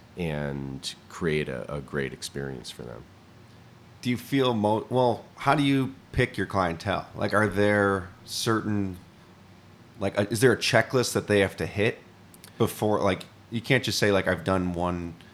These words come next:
Speaker 2: ski tour at my local resort," and then sign up for Everest.
Speaker 1: Right.
Speaker 2: And it's been so,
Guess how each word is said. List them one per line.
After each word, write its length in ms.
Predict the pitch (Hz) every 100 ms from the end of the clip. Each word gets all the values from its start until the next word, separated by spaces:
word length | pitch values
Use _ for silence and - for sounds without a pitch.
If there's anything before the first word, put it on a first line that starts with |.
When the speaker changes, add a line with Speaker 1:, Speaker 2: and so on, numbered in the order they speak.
| - -
Speaker 2:
ski 300 | - - 104
tour 280 | - 87 85
at 60 |
my 100 | -
local 300 | 85 87 85
resort," 380 | 85 92 82 76
and 120 | 82
then 100 | 78
sign 280 | 80 85 82
up 180 | 82 82
for 140 | -
Everest. 540 | 85 - 67 - - - - - - - - - - -
Speaker 1:
Right. 300 | 80 69 - - - -
Speaker 2:
And 140 | 101
it's 120 | 95
been 240 | - 117 104
so, 720 | - 117 110 104 101 101 95